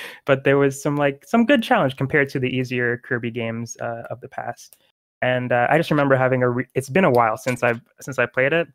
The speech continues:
but I remember having a fantastic time with it and it leaving a, a pretty big impact on me being a Kirby fan and just, again, being excited for what the future has in store for that franchise. And I think there's a theme here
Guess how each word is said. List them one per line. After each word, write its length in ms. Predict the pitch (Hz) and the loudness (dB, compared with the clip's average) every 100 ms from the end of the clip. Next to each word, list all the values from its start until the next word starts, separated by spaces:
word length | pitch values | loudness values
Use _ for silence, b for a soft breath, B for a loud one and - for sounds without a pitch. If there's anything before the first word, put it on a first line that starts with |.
| _ | _
but 200 | 123 113 131 | -2 0 0
I 60 | 135 | 2
remember 240 | 139 135 | 2 0
having 240 | 127 123 | 0 -2
a 40 | 117 | -6
fantastic 680 | - 117 - 120 123 123 | -8 -10 -6 -6 -6 -8
time 220 | - 120 117 | -8 -8 -8
with 160 | 117 | -8
it 160 | 117 113 | -8 -8
and 380 | 123 113 117 117 123 | -6 -6 -6 -8 -6
it 120 | 120 | -4
leaving 340 | 120 120 113 | -4 -4 -6
a, 220 | 117 113 117 _ _ _ - | -6 -6 -10 _ _ _ -8
a 40 | 139 | 0
pretty 200 | 190 160 | 2 4
big 180 | 147 | 2
impact 440 | 135 123 123 117 - | 0 -2 -2 -4 -4
on 120 | 117 | -6
me 180 | 120 113 | -4 -6
being 240 | 113 117 117 | -2 -2 -2
a 60 | |
Kirby 280 | - 127 127 | -2 -4 -4
fan 300 | 131 135 127 | -4 -6 -6
and 240 | 117 117 - | -6 -8 -8
just, 320 | - 127 - - _ _ _ _ _ _ 180 | -4 -4 -4 -20 _ _ _ _ _ _ -2
again, 240 | 165 113 | 0 0
being 180 | 143 151 | 2 2
excited 400 | 151 - 131 131 | 0 0 0 0
for 420 | - 120 117 120 _ _ - | 0 0 0 -2 _ _ -2
what 160 | 127 | 0
the 60 | 131 | 0
future 600 | - 120 120 117 113 120 - | -8 -8 -6 -4 -4 -4 -4
has 240 | 113 110 | -2 -2
in 80 | 113 | -6
store 380 | - 117 113 110 | -10 -8 -8 -8
for 200 | - 113 | -8 -6
that 200 | 113 113 | -6 -8
franchise. 300 | 113 107 107 | -10 -10 -6
And 80 | 110 | -4
I 60 | 110 | -4
think 260 | - 160 | -4 0
there's 140 | 151 131 | 2 2
a 80 | |
theme 260 | 120 123 131 | 0 -2 0
here 340 | 143 151 165 | 0 0 -2